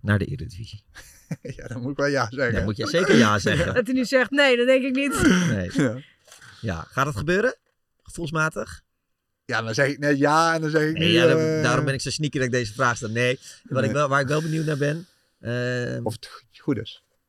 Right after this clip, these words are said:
Speaker 1: Ja, nou, dit, dit,
Speaker 2: Ja.
Speaker 1: precies.
Speaker 3: Zijn
Speaker 2: Ja,
Speaker 3: jullie
Speaker 2: dat
Speaker 3: dan
Speaker 1: Zijn
Speaker 3: klaar
Speaker 1: jullie
Speaker 3: voor?
Speaker 2: iedereen.
Speaker 1: Ja.
Speaker 2: Ja, wat is klaar voor? Ehm,
Speaker 3: Is misschien dan
Speaker 2: was
Speaker 3: een jaartje
Speaker 2: Excelsior
Speaker 3: te vroeg?
Speaker 2: er vorig jaar klaar voor? En dit, ze doen het nu naar behoren. Was Volendam er per se klaar voor?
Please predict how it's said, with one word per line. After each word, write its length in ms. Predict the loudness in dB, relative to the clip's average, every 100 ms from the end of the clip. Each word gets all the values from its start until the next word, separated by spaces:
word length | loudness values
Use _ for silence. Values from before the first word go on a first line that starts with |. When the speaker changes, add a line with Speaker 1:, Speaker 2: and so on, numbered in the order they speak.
| _ _
Speaker 1:
Ja, 140 | -6
nou, 140 | -2 -2
dit, 100 | -4
dit, 100 | -6
Speaker 2:
Ja. 80 | -4
Speaker 1:
precies. 280 | -4 -6 -10 -4
Speaker 3:
Zijn 180 | 0
Speaker 2:
Ja, 60 | 2
Speaker 3:
jullie 140 | 2 0
Speaker 2:
dat 80 |
Speaker 3:
dan 80 | -2
Speaker 1:
Zijn 140 | 0 4
Speaker 3:
klaar 100 | 4
Speaker 1:
jullie 140 | 4 0
Speaker 3:
voor? 100 | -4
Speaker 2:
iedereen. 360 | -2 -4 -6 -8
Speaker 1:
Ja. 240 | -2 0 -2 -8 _
Speaker 2:
Ja, 480 | -4 -2 -2 -6 -10 -18 -18 -16
wat 200 | -10 -8
is 160 | -8 -2
klaar 360 | 0 2 0
voor? 360 | -2 -4 -4 -4
Ehm, 960 | -4 -2 -4 -6 -6 -6 -6 -8 -8
Speaker 3:
Is 260 | -12 _ -10
misschien 360 | -10 -6 -4
dan 100 | 0
Speaker 2:
was 100 | 0
Speaker 3:
een 60 | 2
jaartje 180 | 4 6
Speaker 2:
Excelsior 300 | 4 4 4
Speaker 3:
te 60 | 4
vroeg? 60 | 4
Speaker 2:
er 60 | 2
vorig 140 | 0
jaar 160 | -2 -4
klaar 320 | -4 -4 -6
voor? 360 | -6 -8 -8 -8
En 140 | -8 -8
dit, 140 | -8
ze 140 | -10
doen 160 | -4 -2
het 140 | -2
nu 180 | -2 -2
naar 200 | -2 -2
behoren. 400 | -2 0 -2 -2
Was 180 | -6 -4
Volendam 500 | -2 -2 0 -2 -2
er 60 | -4
per 220 | -2 -4
se 120 | -6
klaar 340 | -8 -6 -6 -8
voor? 280 | -10 -10